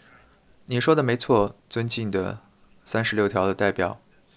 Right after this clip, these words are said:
这一定义正是我们构建整个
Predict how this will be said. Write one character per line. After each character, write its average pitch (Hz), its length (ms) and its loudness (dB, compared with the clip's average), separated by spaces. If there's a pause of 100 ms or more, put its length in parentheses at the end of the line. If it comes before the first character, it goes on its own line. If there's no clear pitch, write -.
(680)
这 170 120 4
一 165 100 8
定 156 380 -2
义 131 420 -4 (480)
正 131 220 0
是 - 400 0
我 98 240 0
们 92 280 -2
构 117 220 0
建 101 380 -2
整 87 340 -4
个 107 320 -2